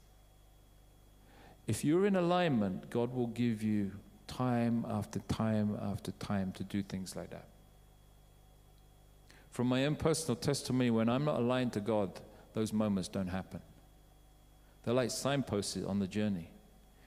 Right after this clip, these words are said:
When you are in alignment with the Spirit of God, when you're walking in the direction with the Spirit of God,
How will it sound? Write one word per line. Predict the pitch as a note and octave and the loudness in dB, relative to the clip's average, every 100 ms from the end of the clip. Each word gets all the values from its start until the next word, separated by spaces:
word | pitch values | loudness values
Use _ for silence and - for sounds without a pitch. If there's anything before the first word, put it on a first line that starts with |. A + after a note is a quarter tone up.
| - - - - | -20 -20 -16 -2
When | A#2 | 2
you | B2 E3 | 4 4
are | F3+ | 2
in | E3 D#3+ | 2 2
alignment | C#3+ C#3 E3 E3 D#3+ | 2 2 2 2 2
with | D#3+ C#3+ | 0 0
the | C3 | -2
Spirit | - - C#3 C3 | -2 0 0 0
of | A#2 | 0
God, | A2+ A2+ | 0 2
when | A2 A2 | 2 2
you're | B2 | 2
walking | D#3+ D#3+ D#3 D3 C#3 | 2 2 2 0 0
in | C3+ | 0
the | B2 | 0
direction | A#2 A2+ B2+ - B2 B2 | 2 2 0 -2 -2 0
with | |
the | A#2 | 0
Spirit | G#2 - A#2+ A2+ | -2 -2 0 0
of | A2 | 0
God, | A2 G#2+ G#2 | 0 0 -2